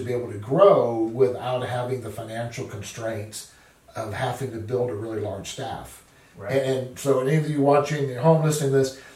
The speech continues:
Speaker 1: you know, Kids Beach Club, we do an amazing work. You know, we're touching lives literally all over the world with a very, very small staff. Uh, but we also have this army of volunteers. Now, there's no way we could do these clubs, right, if it wasn't for these volunteers
Speaker 2: Oh,
Speaker 1: and our
Speaker 2: absolutely.
Speaker 1: churches that we're working with, and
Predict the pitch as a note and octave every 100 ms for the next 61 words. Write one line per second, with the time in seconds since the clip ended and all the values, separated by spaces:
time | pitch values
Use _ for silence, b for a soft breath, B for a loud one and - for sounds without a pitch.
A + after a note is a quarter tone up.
0 | B C#3 C3 - F3 - E3 - - C#3
1 | D#3 D#3+ C#3 B2+ B2+ C#3 D3 D#3+ F3 E3+
2 | C#3+ D3+ C#3+ C3+ C3+ B2+ - - _ -
3 | C3+ A#2 B2 C3+ E3 D#3 D3 C#3 C3+ C3+
4 | B2+ E3 G3+ D#3+ C#3 C#3 C3+ B2+ B2 E3
5 | D#3+ - A2 b b D#3+ C#3 C3 B2 E3
6 | F3 D3+ C3+ C3 - B2 A2+ - E3+ E3+
7 | G2 - - b b b b B2 A#2 A2+
8 | - D#3+ D3+ D3 C#3 C#3+ E3 D#3 C#3 B2
9 | B2+ B2+ A#2+ B2 B2+ B2+ A#2 A2 A2 -
10 | G3+ D#3 A#2+ C3 C3 C#3+ D3 E3+ D3+ -
11 | - C3+ C#3+ C#3 C3+ C3 A#2+ - - -
12 | F#2+ G2 G#2 A#2+ - C3 C#3 C3 B2+ A#2+
13 | C3 A#2+ A2 A#2 G#2+ G#2 - - - -
14 | G#2+ - - C3+ B2 G#2+ G#2 G#2 G#2 G#2
15 | G2 F#2 G2 G#2+ G#2